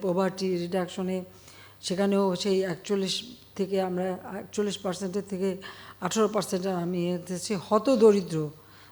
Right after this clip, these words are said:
যা পঁচিশ পয়েন্ট এক পার্সেন্ট ছিল সেটা আমরা মাত্র পাঁচ পয়েন্ট ছয় নামিয়ে এনেছি। কিন্তু আমাদের লক্ষ্য ছিল যে বাংলাদেশে একটি মানুষ ভূমিহীন থাকবে না,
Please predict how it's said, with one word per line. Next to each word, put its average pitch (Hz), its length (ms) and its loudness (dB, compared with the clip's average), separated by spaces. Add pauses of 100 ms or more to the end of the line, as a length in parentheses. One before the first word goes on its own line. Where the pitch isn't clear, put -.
(100)
যা 196 140 2
পঁচিশ 233 440 0 (1300)
পয়েন্ট 208 240 2
এক 202 300 -2
পার্সেন্ট 208 300 -2
ছিল 190 180 0
সেটা 196 240 -4
আমরা 220 160 2
মাত্র 202 300 -2 (180)
পাঁচ 233 280 6
পয়েন্ট 214 220 2
ছয় 202 380 0 (360)
নামিয়ে 202 340 4
এনেছি। 220 460 0
কিন্তু 208 420 2 (360)
আমাদের 202 240 2
লক্ষ্য 220 300 4
ছিল 240 200 0
যে 208 180 4
বাংলাদেশে 190 460 0
একটি 254 420 -4
মানুষ 214 380 0
ভূমিহীন 214 360 0
থাকবে 220 280 -4
না, 254 180 -2